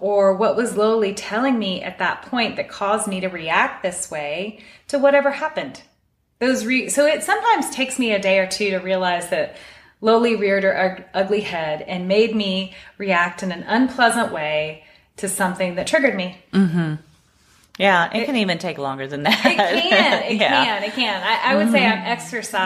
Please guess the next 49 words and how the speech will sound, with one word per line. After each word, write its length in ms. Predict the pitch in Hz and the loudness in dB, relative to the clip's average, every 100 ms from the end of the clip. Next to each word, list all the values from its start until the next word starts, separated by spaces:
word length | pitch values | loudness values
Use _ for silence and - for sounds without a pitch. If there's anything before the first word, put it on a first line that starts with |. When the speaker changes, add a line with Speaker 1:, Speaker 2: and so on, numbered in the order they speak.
| 175 | -2
Speaker 1:
I 100 | 220 | 0
have 300 | 240 202 190 | 0 0 -2
exercised 680 | 262 - 254 - 196 190 196 | -2 -2 -6 -2 0 0 -2
that 240 | 180 185 | -4 -4
muscle 420 | 190 190 196 185 - | -6 -6 -6 -8 -6
a 100 | 185 | -8
lot 420 | 175 156 175 185 | -6 -2 -2 0
over 80 | 185 | 2
Speaker 2:
Yes. 260 | 139 254 | 2 0
Speaker 1:
the 60 | 254 | 0
last 260 | 247 254 | 0 0
couple 220 | - 269 262 | -4 -4 -6
of 80 | |
years. 180 | 262 254 | -4 -4
Speaker 2:
Mm-hmm. 440 | 190 180 180 160 156 | -2 0 -2 -4 -4
Speaker 1:
So 180 | 247 | -2
maybe 280 | 226 240 247 | 0 0 0
that's 300 | 220 208 220 | 2 2 2
why 180 | 226 196 | 0 0
I'm 120 | 190 | -2
only 240 | 196 190 165 | -4 -4 -6
a 100 | 160 | -6
day 220 | 180 170 | -4 -4
behind. 440 | 156 156 143 - | -8 -10 -12 -2
Speaker 2:
Mm-hmm. 500 | 202 208 190 156 156 | 2 2 2 -2 0
Speaker 1:
Where 160 | 214 214 | 2 2
before, 680 | 208 240 247 214 185 180 - | 0 -2 2 4 4 -2 -6
sometimes 300 | 214 247 190 | -4 -4 -4
I 60 | 160 | -8
just 280 | 165 175 | -12 -12
didn't, 320 | 160 156 151 - | -12 -12 -14 -10
I 140 | 170 | -10
just 180 | 170 156 | -8 -10
reran 340 | 160 156 156 | -10 -8 -8
the 60 | 156 | -10
conversation 640 | 156 147 170 160 156 143 | -10 -8 -8 -6 -6 -8
Speaker 2:
Mm-hmm. 40 | 139 | -10
Speaker 1:
till 220 | 156 151 | -8 -8
the 100 | 160 | -4
next 300 | 202 - - | -4 -4 -6
conversation 640 | 196 160 156 160 160 165 | -6 -6 -8 -8 -8 -10
came 240 | 160 165 156 | -14 -20 -16
up 160 | 175 | -8
in 60 | 226 | -2
my 100 | 262 | 0
<laughs> 160 | 254 302 | 2 4
head, 480 | 277 269 233 254 | 4 4 2 2
you 60 | 285 | 2
know? 280 | 262 240 | 2 2